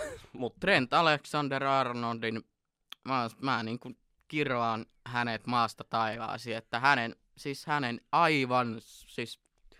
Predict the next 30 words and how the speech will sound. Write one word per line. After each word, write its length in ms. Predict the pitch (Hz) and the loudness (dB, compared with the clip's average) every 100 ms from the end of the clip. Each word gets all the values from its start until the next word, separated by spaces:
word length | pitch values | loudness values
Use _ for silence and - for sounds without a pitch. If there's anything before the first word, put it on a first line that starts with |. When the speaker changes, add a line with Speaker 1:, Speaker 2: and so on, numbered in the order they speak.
| _ _ _ - - - - _ _ | _ _ _ -20 -20 -20 -20 _ _
Speaker 2:
mä, 100 | 110 | 0
mä, 0 | |
Speaker 1:
Löysästä. 400 | 151 190 190 202 185 | 2 4 6 6 4
Speaker 2:
siis 160 | 220 | -2
mä 180 | 196 196 | 2 2
ymmärrän, 340 | 208 190 170 160 | 4 2 2 2
että 180 | - | 0
niinku 380 | 160 156 151 147 - | -2 -2 0 -2 0
Puuli 220 | 160 151 | 0 0
pelaa 340 | 135 127 127 120 | 0 2 4 2
sitä 260 | 131 123 | 0 -2
offside-trappia, 880 | 123 - - 110 - 107 - - 110 | -2 -2 -6 -6 -6 -8 -8 -6 -6
mutta 280 | 107 104 117 | -4 -8 -10
siinä, 400 | 123 123 113 110 | -6 -4 -4 -6
että 160 | - 117 | -8 -12
kun 220 | - 104 98 - _ _ _ _ - - - | -8 -10 -10 -20 _ _ _ _ -20 -20 -6
pelasi 300 | 127 113 - | -4 -4 -2
niin 180 | 180 156 | 0 4
löysästi 460 | 143 127 127 - 117 | 4 2 -2 -10 -8
sen 220 | 117 110 | -8 -6
puolustuksen 600 | 113 107 98 82 - 110 | -8 -8 -10 -16 -12 -12
alla, 300 | 110 - - - | -12 -14 -16 -14
voi. 100 | 85 - _ _ _ _ _ _ _ _ _ _ _ _ _ _ - | -14 -16 _ _ _ _ _ _ _ _ _ _ _ _ _ _ 4
Speaker 1:
Mä 160 | 165 | 8
olin 160 | 160 139 | 8 8
siis 260 | 160 - - _ _ _ _ _ _ - | 0 -8 -16 _ _ _ _ _ _ -4
niin 440 | 143 175 147 104 _ _ _ _ - 587 640 605 | 4 6 6 2 _ _ _ _ -12 -8 -6 -6
<laughs> 40 | - - - - - 135 110 | -6 -4 -6 -8 -18 -16 0
juupelissa 640 | 135 135 123 113 95 113 | 4 4 4 0 0 -4
siellä 440 | - - 113 139 | -6 -6 -4 -4